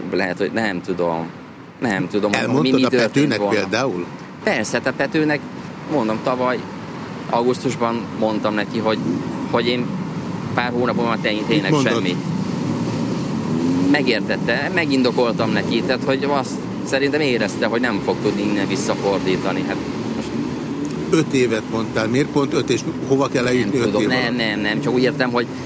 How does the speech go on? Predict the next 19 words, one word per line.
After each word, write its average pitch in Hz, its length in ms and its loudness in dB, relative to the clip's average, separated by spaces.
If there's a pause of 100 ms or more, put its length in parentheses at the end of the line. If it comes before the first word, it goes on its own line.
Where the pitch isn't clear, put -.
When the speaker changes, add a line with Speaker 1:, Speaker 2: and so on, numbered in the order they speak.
Speaker 1:
most 123 140 -2
nem 143 120 2
azért 127 240 2
végeztem 120 340 2
el 113 120 2
ezt 107 180 -4
a 113 80 0
tanfolyamot, 110 440 0
hogy 107 120 0
csináljak 104 460 0
valamit, 104 440 2
ami 98 300 0 (180)
Speaker 2:
De 131 80 2
hogyan 151 280 4
fogsz 135 220 -2
munkát 117 360 2
találni 95 480 -2
például? 90 460 -2 (640)
Speaker 1:
Ö, 131 260 2